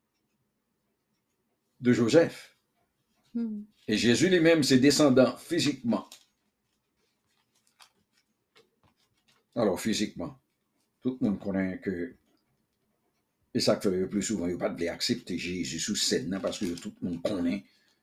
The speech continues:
Speaker 1: que, eh, Jésus, c'est petit de Joseph.
Speaker 2: Hmm.
Speaker 1: Alors, d'un point de vue physique, c'est ça,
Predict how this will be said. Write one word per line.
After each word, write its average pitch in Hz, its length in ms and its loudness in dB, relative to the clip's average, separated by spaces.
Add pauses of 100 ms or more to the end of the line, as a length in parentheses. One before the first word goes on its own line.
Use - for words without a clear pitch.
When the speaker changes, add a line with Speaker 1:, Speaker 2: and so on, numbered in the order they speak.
(140)
Speaker 1:
que, 92 300 0 (240)
eh, 95 220 0
Jésus, 87 340 -4
c'est - 160 -4
petit 95 260 -4
de 85 60 -6
Joseph. - 720 -4
Speaker 2:
Hmm. 185 320 -12 (720)
Speaker 1:
Alors, 113 240 6
d'un 95 100 0
point 101 160 4
de 95 80 4
vue 85 140 -6
physique, - 540 0
c'est - 160 4
ça, 78 340 2